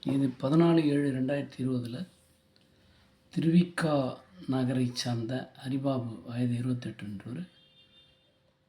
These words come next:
பெரவலூர் காவல் நிலையத்துக்குட்பட்ட பகுதிக்கு ஆட்டோ ஓட்டின்னு போறாரு. அங்க போகும்போது பதினோரு வயது சிறுமிக்கு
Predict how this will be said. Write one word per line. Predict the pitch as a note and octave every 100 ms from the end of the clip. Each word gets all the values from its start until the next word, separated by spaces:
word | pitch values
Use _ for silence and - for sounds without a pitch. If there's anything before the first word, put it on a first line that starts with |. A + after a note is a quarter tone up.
| _ _ _ _ _ _ _ _ _ -
பெரவலூர் | D3 E3+ F3+ F3+ E3 B2 -
காவல் | - C#3+ D3+ D3
நிலையத்துக்குட்பட்ட | C#3 C3+ B2+ B2 A#2+ A#2+ B2 B2 A#2+ A#2 A2
பகுதிக்கு | A2+ B2 B2 B2 E3 F#3 E4 - _ _
ஆட்டோ | - D#3 D3 C#3+
ஓட்டின்னு | C3+ B2 A#2+ A#2+
போறாரு. | A#2+ A2 A2 - -
அங்க | - C3 B2+
போகும்போது | C#3+ C#3+ C#3
பதினோரு | - B2+ C#3 D3+ D#3 C#3+
வயது | C3 B2 A#2+ G#2+
சிறுமிக்கு | - B2+ B2+ C3 -